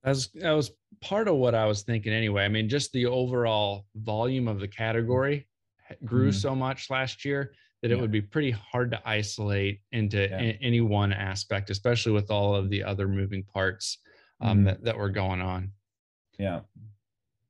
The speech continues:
Speaker 1: You know, as you, one of the things that I'll notice that everybody else can't,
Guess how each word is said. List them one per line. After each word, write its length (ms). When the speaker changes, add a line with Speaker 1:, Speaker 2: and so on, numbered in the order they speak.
Speaker 1:
You 160
know, 120
as 560
you, 480
one 240
of 80
the 80
things 340
that 120
I'll 140
notice 320
that 200
everybody 500
else 220
can't, 400